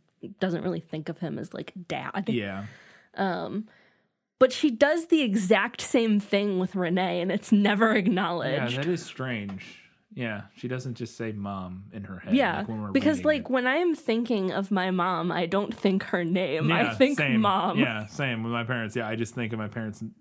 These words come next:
Speaker 2: like mom and dad. I don't
Speaker 1: Yeah.
Speaker 2: Yeah.
Speaker 1: It's
Speaker 2: It's
Speaker 1: weird.
Speaker 2: weird.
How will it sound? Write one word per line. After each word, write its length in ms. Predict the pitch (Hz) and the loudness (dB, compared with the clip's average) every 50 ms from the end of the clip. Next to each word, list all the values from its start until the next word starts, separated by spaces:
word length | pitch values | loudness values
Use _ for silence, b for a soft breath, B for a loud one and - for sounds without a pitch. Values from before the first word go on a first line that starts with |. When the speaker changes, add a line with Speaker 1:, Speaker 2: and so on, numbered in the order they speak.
| _ - | _ -8
Speaker 2:
like 220 | 117 110 104 98 - _ - - _ _ _ _ - | -8 -8 -8 -8 -14 _ -20 -20 _ _ _ _ -8
mom 240 | 131 117 110 107 104 | -6 -6 -4 -4 -6
and 80 | 104 101 | -6 -4
dad. 180 | 113 107 - | -4 -4 -4
I 20 | 196 | -2
don't 80 | 240 233 | 0 0
Speaker 1:
Yeah. 360 | 208 180 165 170 190 240 254 - b b b b b b b b b b _ - | 2 0 0 -2 -4 -6 -6 -10 b b b b b b b b b b _ -14
Speaker 2:
Yeah. 200 | 123 107 92 95 - _ _ _ _ _ _ _ _ _ _ _ _ _ _ _ _ _ _ - | -12 -12 -12 -12 -16 _ _ _ _ _ _ _ _ _ _ _ _ _ _ _ _ _ _ -8
Speaker 1:
It's 60 | 240 | -4
Speaker 2:
It's 60 | 226 202 | -2 -2
Speaker 1:
weird. 240 | 190 165 - 90 - | -2 -2 -2 -2 -2
Speaker 2:
weird. 220 | - 95 95 92 | -4 -4 -8 -10